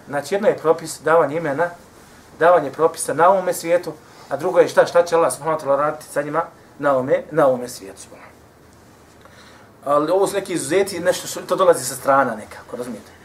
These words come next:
Međutim, ima i neka osnova po kojoj ljudi idu, subhanallah. Zato učenjaci imaju poglavlja koja zovu Babul Esma'i vel Ahkam. Kaže poglavlje, učenjaci su došli sa ovim poglavljima. Poglavlje,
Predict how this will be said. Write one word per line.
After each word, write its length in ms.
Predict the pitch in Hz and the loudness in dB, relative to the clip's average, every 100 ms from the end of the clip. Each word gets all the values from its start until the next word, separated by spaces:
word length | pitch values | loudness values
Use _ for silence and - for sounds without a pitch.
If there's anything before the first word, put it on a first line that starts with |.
| - - - | -20 -20 -20
Međutim, 220 | 120 147 | -18 -8
ima 120 | 156 147 | -4 -2
i 40 | |
neka 200 | 151 135 | -2 -2
osnova 280 | 143 151 131 | -2 -2 -4
po 80 | 123 | -4
kojoj 220 | 131 127 | -6 -4
ljudi 200 | 127 156 - - | -6 -10 -16 -14
idu, 120 | 117 - | -14 -14
subhanallah. 360 | - - - - - - - - - - - - - - | -18 -20 -20 -20 -20 -20 -20 -20 -20 -20 -20 -20 -20 -2
Zato 240 | 208 208 | 0 2
učenjaci 520 | 180 156 165 208 208 135 - 165 | 0 2 4 4 2 -10 -12 -2
imaju 280 | 190 160 | 2 2
poglavlja 500 | 165 175 165 139 143 | 2 4 6 4 2
koja 180 | 151 139 | 2 0
zovu 380 | 131 165 180 185 - - - | 4 2 2 -8 -12 -20 -6
Babul 380 | 143 180 160 156 | 0 2 2 -2
Esma'i 360 | 139 165 165 139 | -2 2 2 2
vel 120 | 135 | -6
Ahkam. 360 | 127 - 131 - - - - | -6 -2 -2 -2 -16 -20 -6
Kaže 280 | 139 131 131 | -4 -2 -2
poglavlje, 600 | 147 180 190 160 190 190 - - - - 123 | 4 6 6 4 2 0 -8 -20 -20 -20 -16
učenjaci 460 | 113 131 160 180 | -6 -2 0 0
su 100 | 151 | -4
došli 260 | 139 151 135 | -8 -10 -10
sa 80 | 143 | -12
ovim 120 | 123 | -10
poglavljima. 360 | 127 110 98 - - - - 131 | -10 -12 -12 -20 -20 -20 -16 -2
Poglavlje, 640 | 165 180 170 165 196 | 0 4 4 6 4